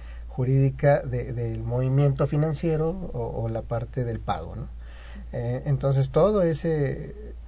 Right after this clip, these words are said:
esas medidas de control de dónde se deja el dinero, dónde se lleva el recurso, es importante tenerlo en cuenta.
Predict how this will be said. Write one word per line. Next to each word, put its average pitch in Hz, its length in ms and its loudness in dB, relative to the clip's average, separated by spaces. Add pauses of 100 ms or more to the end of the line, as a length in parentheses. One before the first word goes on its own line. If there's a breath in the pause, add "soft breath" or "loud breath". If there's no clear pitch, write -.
(180)
esas 147 260 2
medidas 135 320 4
de 131 100 0
control 127 400 -2
de 120 80 -2
dónde 117 240 -4
se 110 140 -6
deja 120 240 -4
el 117 60 -4
dinero, 120 260 -2
dónde 117 300 -4
se 110 260 -4
lleva 113 260 -2
el 117 120 -2
recurso, 135 400 -4
es 120 100 -6
importante 117 520 -4
tenerlo 107 380 -4
en 101 80 -6
cuenta. - 360 -10